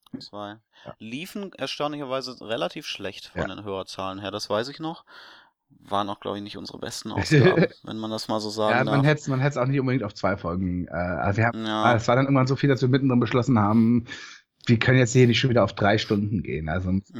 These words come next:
Speaker 2: was irgendwie müssen wir's, ähm, müssen wir's splitten.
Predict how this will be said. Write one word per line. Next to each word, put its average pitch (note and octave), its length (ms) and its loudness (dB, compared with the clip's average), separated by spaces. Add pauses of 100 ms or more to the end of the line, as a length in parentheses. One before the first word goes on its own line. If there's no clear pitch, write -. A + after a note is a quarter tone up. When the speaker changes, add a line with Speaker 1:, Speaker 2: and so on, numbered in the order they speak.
Speaker 2:
was G#2 160 -2
irgendwie F#2 800 0 (520)
müssen A#2 360 8
wir's, G#2 360 6
ähm, G#2 480 4 (480)
müssen A2 220 4
wir's - 420 0
splitten. G#2+ 680 4